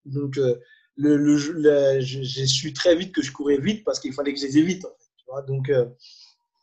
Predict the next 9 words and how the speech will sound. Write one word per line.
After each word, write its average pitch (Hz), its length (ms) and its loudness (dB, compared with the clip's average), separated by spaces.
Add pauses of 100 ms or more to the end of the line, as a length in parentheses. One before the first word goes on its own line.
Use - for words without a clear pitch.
(280)
donc, 143 300 0
euh, 127 280 4 (300)
à 143 100 -4
cette 139 160 -4
époque-là, 180 680 2 (280)
Michael 139 280 0
Jackson, 139 380 2
il 139 140 0
me, 120 420 0